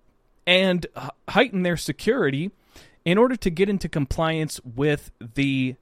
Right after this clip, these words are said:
Department of Dis-, Defense standards on critical infrastructure. Now, I know that sounds a little confusing, but we'll get into the details.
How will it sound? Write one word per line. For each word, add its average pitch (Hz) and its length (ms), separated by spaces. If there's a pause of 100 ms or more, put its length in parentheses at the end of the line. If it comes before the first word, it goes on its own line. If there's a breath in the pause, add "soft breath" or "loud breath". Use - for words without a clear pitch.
(120)
Department 165 460
of 123 100
Dis-, - 180 (100)
Defense 160 400
standards 180 600
on 143 180
critical - 420
infrastructure. - 680 (240 loud breath)
Now, 190 140
I 208 60
know 262 120
that - 160
sounds 185 260
a 156 40
little 143 120
confusing, 131 460
but 139 120
we'll 165 100
get 165 140
into 131 220
the 120 80
details. 113 640